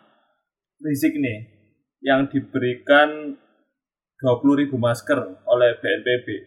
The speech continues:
Itu apa nggak hipokrit banget? Dimana mereka kalau ada orang yang mengadakan pernikahan kecil-kecilan bahkan itu didatangi sama Satgas, sama polisi juga.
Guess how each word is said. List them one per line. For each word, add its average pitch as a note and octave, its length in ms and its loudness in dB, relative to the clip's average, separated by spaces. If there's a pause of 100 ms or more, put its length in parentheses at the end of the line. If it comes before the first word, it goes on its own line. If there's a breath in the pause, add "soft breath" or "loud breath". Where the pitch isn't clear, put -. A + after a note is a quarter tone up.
Itu G#3 420 -2
apa - 240 2
nggak C3 220 6 (100)
hipokrit C#3+ 320 -8
banget? C3+ 320 0 (840)
Dimana C#3+ 560 4 (880)
mereka F3+ 720 2
kalau C#3+ 240 6
ada - 240 6
orang D#3+ 240 8
yang E3 160 0
mengadakan C#3 640 2 (320)
pernikahan C#3 400 -2
kecil-kecilan F3 480 0
bahkan G#2+ 320 -2
itu C#3 160 -8
didatangi B2+ 480 0
sama A#2+ 240 0
Satgas, G#2+ 320 -4
sama C#3 160 0
polisi D#3+ 400 2
juga. A2 240 -2